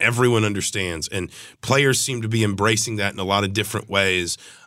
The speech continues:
Um, you know, like, Trace Jackson Davis had a great line to me, and, and I'm not trying to make myself sound important, but I had a one-on-one with him in the preseason, and he said, you know, basically that one of the big breakthroughs he's had in the last season and a half under Mike Woodson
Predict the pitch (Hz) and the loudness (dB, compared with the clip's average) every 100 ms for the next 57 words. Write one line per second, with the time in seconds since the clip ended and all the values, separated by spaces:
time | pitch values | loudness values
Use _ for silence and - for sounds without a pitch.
0 | - 98 92 101 95 95 - 135 135 117 | -2 0 2 0 0 -2 -2 -2 -2 -2
1 | 113 101 101 92 - 90 85 95 101 90 | -2 0 0 -2 -6 -8 -6 -2 -2 0
2 | 92 92 90 90 90 87 85 - 90 95 | 0 0 -2 -4 -4 -4 -6 -6 -2 -2
3 | 90 - 92 80 - 92 82 85 90 85 | -4 -4 -4 -6 -6 -6 -6 -6 -8 -8
4 | 90 85 76 98 - 92 90 87 87 90 | -8 -8 -6 -4 -4 -4 -2 -2 -2 0
5 | 98 92 92 90 87 87 80 98 82 107 | 0 0 -2 -4 -6 -8 -6 -4 -4 -6
6 | 90 90 87 - 107 92 - - - - | -6 -6 -4 -4 -2 -4 -6 -18 -18 -20
7 | - - - 101 85 107 104 117 107 95 | -20 -18 -4 -2 0 0 0 -4 -4 -2
8 | 92 95 95 95 87 95 87 90 95 95 | -2 -2 0 0 -2 -2 -2 -2 -2 -2
9 | - 92 - 98 90 95 90 90 87 87 | -4 -4 -4 -6 -2 -2 -2 -2 0 0
10 | 87 - - - - 104 92 92 87 87 | -2 -6 -10 -8 -4 -4 -4 -6 -8 -10
11 | - 90 82 101 92 82 - - 98 90 | -6 -4 -2 -2 -2 -4 -6 -6 -4 -2
12 | 90 - 95 - 85 | -2 -2 -4 -6 -8